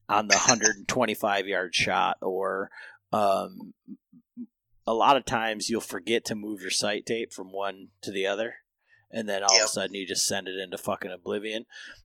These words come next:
Speaker 1: But they,
Speaker 2: I've done that.
Speaker 1: they, they set 'em up, like, so tight that what was happening with me is,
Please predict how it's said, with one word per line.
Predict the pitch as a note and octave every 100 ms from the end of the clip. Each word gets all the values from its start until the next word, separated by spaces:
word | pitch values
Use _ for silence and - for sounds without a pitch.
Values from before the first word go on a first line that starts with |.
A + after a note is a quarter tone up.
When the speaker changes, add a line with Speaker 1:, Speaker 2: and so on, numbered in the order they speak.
| -
Speaker 1:
But | B2
they, | B2+ A#2+ -
Speaker 2:
I've | - -
done | - -
that. | -
Speaker 1:
they, | D#2+ - - -
they | A#2
set | - - F3
'em | E3
up, | D3 D#3
like, | A2+ G2+ -
so | - B2+
tight | B2 - B2 B2 F#2 - - - _ _ -
that | A2 A2 G2+ _
what | - G#2+ A#2
was | - -
happening | B2+ C3+ A2+ G2
with | E2+
me | G#2+ A2+ D3 A2+ G2 F2
is, | - G2+ F2 -